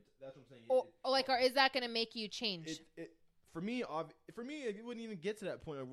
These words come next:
Speaker 1: a girl just wouldn't have to tell me, "Hey, Isaiah, take care of your kids," or, "Hey, Isaiah, wake up to check on your daughter." It wouldn't even get to that point. So,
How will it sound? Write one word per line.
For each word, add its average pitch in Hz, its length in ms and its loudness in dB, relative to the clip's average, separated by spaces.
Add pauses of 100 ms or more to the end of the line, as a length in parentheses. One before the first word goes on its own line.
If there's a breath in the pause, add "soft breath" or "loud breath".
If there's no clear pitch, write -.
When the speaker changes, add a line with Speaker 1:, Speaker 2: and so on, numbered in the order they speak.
(140)
Speaker 1:
a 131 40 -8
girl 147 200 -4
just 165 140 -6
wouldn't 143 240 -8
have 147 160 -10
to 147 80 -8
tell 135 200 -8
me, 127 120 -6
"Hey, 127 120 -10
Isaiah, 117 300 -8
take - 220 -16
care 120 140 -6
of 117 60 -6
your 107 100 -8
kids," 104 300 -10
or, 104 40 -12
"Hey, 117 140 -8
Isaiah, 110 320 -4
wake 104 260 -8
up 110 200 -10
to 98 220 -10
check - 280 -14
on 110 60 -10
your 98 80 -10
daughter." 98 180 -8
It 92 60 -8
wouldn't 110 180 -8
even 95 160 -12
get 95 160 -14
to - 60 -16
that - 180 -18
point. 80 180 -16
So, 101 460 -8